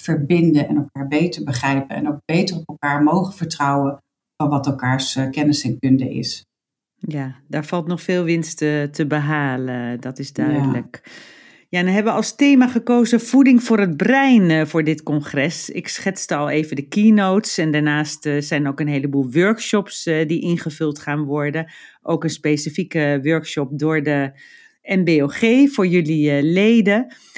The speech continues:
Speaker 2: Het is een heel actueel thema. Eh, hoe zie jij, eh, dit?
Speaker 1: Natuurlijk is het dus heel goed dat we het nu, hè, actueel noemen en dat het wat hoger, eh, op ons lijstje staat. Het is natuurlijk eigenlijk al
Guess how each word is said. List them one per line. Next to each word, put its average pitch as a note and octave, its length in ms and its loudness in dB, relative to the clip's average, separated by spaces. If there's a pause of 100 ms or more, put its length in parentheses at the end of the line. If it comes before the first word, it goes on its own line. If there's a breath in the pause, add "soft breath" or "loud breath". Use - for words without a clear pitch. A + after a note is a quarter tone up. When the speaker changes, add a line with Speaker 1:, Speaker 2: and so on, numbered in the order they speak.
Speaker 2:
Het - 120 -10
is G#3+ 120 2
een A#3+ 120 8
heel A#3+ 160 4
actueel A3 680 2
thema. C4 720 4
Eh, G3 580 -2 (300)
hoe A3+ 220 4
zie A#3+ 200 4
jij, G3 560 4
eh, C3+ 120 -4
dit? C#3+ 440 -2
Speaker 1:
Natuurlijk C4+ 380 4
is A3 60 4
het A3 100 2
dus A3 120 6
heel B3+ 220 6
goed B3 240 4
dat F#3+ 160 2
we F3+ 60 0
het F3 100 0
nu, F#3+ 80 2
hè, G3+ 260 4
actueel F#3+ 540 -2
noemen F#3+ 340 6
en D#3 80 4
dat D#3 140 2
het D#3 100 -4
wat D#3 180 -2
hoger, E3+ 400 2
eh, D3+ 760 -2
op F3 100 -10 (200)
ons D3+ 140 -8
lijstje G#3+ 360 2
staat. A3 320 2
Het G3+ 120 -4
is - 140 -4
natuurlijk F#3 300 -4
eigenlijk G#3 360 2
al E3+ 360 -2